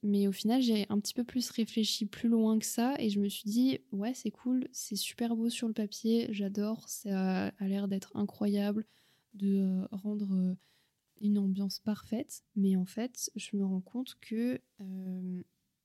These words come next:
forcément, c'est énormément ce qu'on voit sur les réseaux sociaux, donc ça donne vraiment envie, euh, quand on se dit, euh, quand on n'est pas dedans. Mais, euh, si on essaye de mettre ça en place, il y a plein de choses qui ressortent et qui font que c'est pas du tout agréable, en fait, d'avoir, euh, une routine déjà, euh,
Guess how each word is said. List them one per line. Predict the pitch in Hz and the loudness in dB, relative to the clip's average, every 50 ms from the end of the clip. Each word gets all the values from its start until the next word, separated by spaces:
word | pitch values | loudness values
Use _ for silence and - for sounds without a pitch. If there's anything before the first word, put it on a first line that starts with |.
| _ _ _ _ _ _ _ _ _ | _ _ _ _ _ _ _ _ _
forcément, | - 240 - - - 226 208 208 208 233 254 262 285 - _ _ _ _ _ _ _ _ _ _ _ | -12 -12 -10 -8 -6 -4 -2 0 0 -2 -2 -4 -8 -14 _ _ _ _ _ _ _ _ _ _ _
c'est | - - - 214 | -20 -10 -2 2
énormément | 202 202 208 214 226 233 240 254 262 | 2 4 4 4 4 4 4 2 0
ce | - - | 0 0
qu'on | - 220 | 0 2
voit | 208 220 233 | 2 2 0
sur | - - 226 | 2 0 0
les | 214 214 208 208 | 0 0 0 0
réseaux | 202 202 196 | -2 -2 -2
sociaux, | - 208 202 - - 254 | -2 -2 -2 0 2 4
donc | 247 220 202 | 4 4 2
ça | - - 202 | 2 0 0
donne | 190 202 208 208 208 208 - _ - | 2 4 4 4 2 2 -2 _ -12
vraiment | 202 196 202 190 202 208 226 254 254 233 | -6 -4 -2 0 2 4 4 4 4 2
envie, | 220 202 208 214 226 247 | 2 2 0 2 2 2
euh, | 240 220 | 2 2
quand | 196 - 208 202 190 208 | 0 0 -2 -2 -2 -2
on | 202 196 196 190 | -2 -2 -2 -2
se | 185 | -2
dit, | 190 196 214 220 220 214 | -2 -2 0 0 2 2
euh, | 202 196 196 202 | 2 0 -2 -2
quand | - 214 208 214 | -2 -2 0 2
on | 220 | 2
n'est | 214 214 | 2 2
pas | 208 247 254 | 2 2 0
dedans. | 233 233 214 196 190 208 202 240 - _ _ _ _ _ _ _ _ _ - | 2 0 0 0 2 0 -2 -2 -6 _ _ _ _ _ _ _ _ _ -4
Mais, | 208 208 220 233 233 220 | -2 0 2 2 2 2
euh, | 208 202 196 196 | 2 2 0 0
si | 196 - - - - 247 254 | -2 -2 -6 -4 -4 -2 0
on | 240 220 208 202 | 2 2 4 4
essaye | 196 196 190 - 240 247 226 | 2 2 2 2 2 2 2
de | 214 202 | 2 2
mettre | 202 202 190 - | 2 2 0 -2
ça | - 233 | -4 -2
en | 233 220 | -2 -2
place, | 196 - 208 208 247 285 - - | 0 0 2 2 2 0 -2 -4
il | - | -4
y | 190 | -4
a | |
plein | 190 - 214 220 233 | -2 0 0 0 2
de | 240 | 0
choses | 233 - 233 247 - - | 0 0 -2 -2 -2 -2
qui | - - | -2 -2
ressortent | 202 196 196 190 - - 240 254 - - | 0 0 0 0 0 -2 -2 -4 -4 -6
et | 233 208 | -6 -6
qui | - - - | -6 -6 -12
font | - - - 226 240 | -8 -4 -4 -4 -2
que | - - 208 196 196 196 | -2 0 0 2 2 0
c'est | 190 - - - | -2 -4 -6 -6
pas | - 202 202 | -4 -2 -2
du | 202 220 220 | 0 -2 -4
tout | - - 247 240 | -4 -2 -2 0
agréable, | 226 208 202 202 214 220 220 | 2 2 2 0 0 0 0
en | 202 | -2
fait, | 190 - 220 214 | -2 -2 -4 -2
d'avoir, | 214 208 196 190 196 202 202 | 0 0 0 0 0 0 0
euh, | 196 190 - | 0 0 2
une | 185 185 190 | 2 2 2
routine | 190 190 190 - - 226 226 226 208 | 2 0 -2 -2 0 2 2 4 4
déjà, | 202 196 190 190 208 208 202 | 4 2 2 2 2 2 2
euh, | 196 190 | 0 0